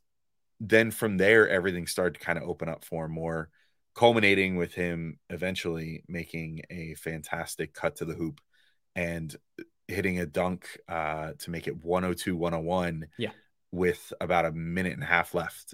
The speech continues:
Speaker 1: if memory serves me, and, uh, absolutely tearing the Garden down. That was, like,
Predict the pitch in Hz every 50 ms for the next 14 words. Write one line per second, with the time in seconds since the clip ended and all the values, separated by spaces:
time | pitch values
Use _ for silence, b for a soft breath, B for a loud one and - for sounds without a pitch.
0 | - - 87 80 78 82 80 85 85 85 85 87 - - 85 80 76 - 80 80
1 | 76 73 73 B B B B B B B B B _ - 101 98 95 95 90 90
2 | 87 85 78 - - - - _ _ _ _ _ _ _ _ _ - 110 113 -
3 | - _ - 95 92 87 85 - - 98 87 90 87 73 - - - 113 117 104
4 | 101 101 98 90 90 82 80 90 87 90 90 87 87 80 87 82 80 80 85 82
5 | 85 90 92 92 87 87 90 92 87 85 78 - -